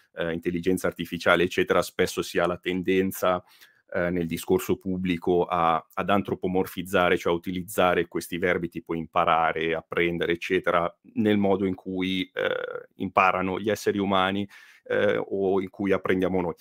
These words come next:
che non è, almeno non è la stessa cosa di come facciamo noi per quanto ne sappiamo, eh, f-, seguono, diciamo, una,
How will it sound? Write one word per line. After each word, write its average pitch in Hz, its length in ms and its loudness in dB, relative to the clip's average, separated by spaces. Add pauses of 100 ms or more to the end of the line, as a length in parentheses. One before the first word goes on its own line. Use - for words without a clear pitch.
(260)
che 147 140 6
non 127 160 6
è, 123 160 6
almeno 104 460 4 (360)
non 113 260 4
è 127 360 4
la 110 160 4
stessa 113 380 4
cosa 107 280 4
di 92 100 -6
come 98 220 -6
facciamo 95 380 -6
noi 95 220 0
per - 180 -4
quanto 87 320 -2
ne 87 100 -6
sappiamo, 87 800 0
eh, 82 520 2 (200)
f-, - 480 -12
seguono, 113 640 2
diciamo, 101 440 2
una, 95 380 2